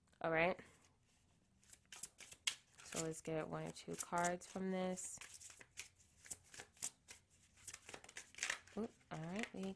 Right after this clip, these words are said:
got something here. All right, so spiritual guide. Oh my God. I'm sorry. I just get so excited. I'm so <laughs> sorry. I'm so sorry. Um, okay. All right. I'm sorry.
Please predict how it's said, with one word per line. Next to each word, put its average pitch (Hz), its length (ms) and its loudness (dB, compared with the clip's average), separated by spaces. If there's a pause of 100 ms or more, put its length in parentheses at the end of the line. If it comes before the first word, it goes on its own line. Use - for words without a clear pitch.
got 269 220 -4
something 226 640 0
here. 185 580 2 (540)
All - 60 4
right, 233 180 4
so 285 80 6
spiritual 320 520 8
guide. 311 400 6 (120)
Oh 330 280 6
my 311 220 4
God. 330 80 0 (760)
I'm 277 140 4
sorry. - 200 -2 (640)
I - 120 0 (120)
just - 200 -8
get - 260 0
so - 80 2 (120)
excited. 277 520 0
I'm 320 160 2
so 302 240 2
<laughs> - 240 -2
sorry. - 380 -2 (1500)
I'm 226 220 4
so 220 180 2
sorry. 185 520 0 (560)
Um, 226 600 12 (1500)
okay. 185 320 0 (560)
All 170 60 -4
right. 165 220 -6 (120)
I'm 180 120 0
sorry. 175 400 -10